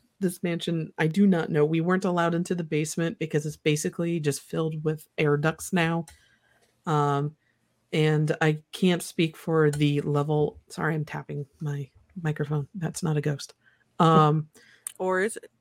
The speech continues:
Speaker 1: <laughs> of my fingers.
Speaker 2: <laughs>
Speaker 1: And, um,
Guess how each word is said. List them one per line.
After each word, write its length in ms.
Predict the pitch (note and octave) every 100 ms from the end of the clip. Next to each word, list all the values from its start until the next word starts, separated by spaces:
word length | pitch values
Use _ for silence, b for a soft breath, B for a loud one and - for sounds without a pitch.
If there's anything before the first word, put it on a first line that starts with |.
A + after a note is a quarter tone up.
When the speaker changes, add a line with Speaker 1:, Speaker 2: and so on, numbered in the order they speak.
| _
Speaker 1:
<laughs> 1040 | - D#3+ D3 - - E3 - D3 C3 - C#3
of 280 | G#3+ A3+ -
my 380 | F3 E3 D3+ D#3 - -
fingers. 1040 | A#3+ D4+ B3+ E3 D#3 E3+ G#3 A#3 A3 - -
Speaker 2:
<laughs> 40 | - B3+ B3+ A#3
Speaker 1:
And, 640 | G#3 A3 F3+ F3 E3+ E3+ b b b b -
um, 640 | F3 D#3+ D#3 D3+ D3+